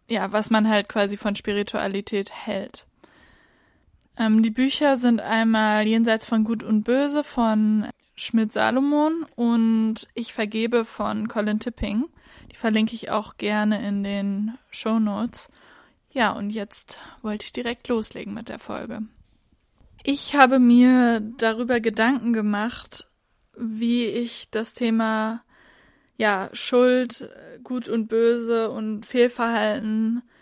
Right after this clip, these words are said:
wie wir es nennen, oder, ähm, ja, auch Konflikte mit anderen Menschen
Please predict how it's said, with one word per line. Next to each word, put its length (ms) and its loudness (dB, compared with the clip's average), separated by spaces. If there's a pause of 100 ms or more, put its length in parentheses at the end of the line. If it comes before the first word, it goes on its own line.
(760)
wie 280 -4
wir 120 4
es 140 -6
nennen, 440 0
oder, 680 -4
ähm, 560 -8
ja, 220 -6
auch 140 -12
Konflikte 800 -2
mit 180 -4
anderen 400 -4
Menschen 640 -4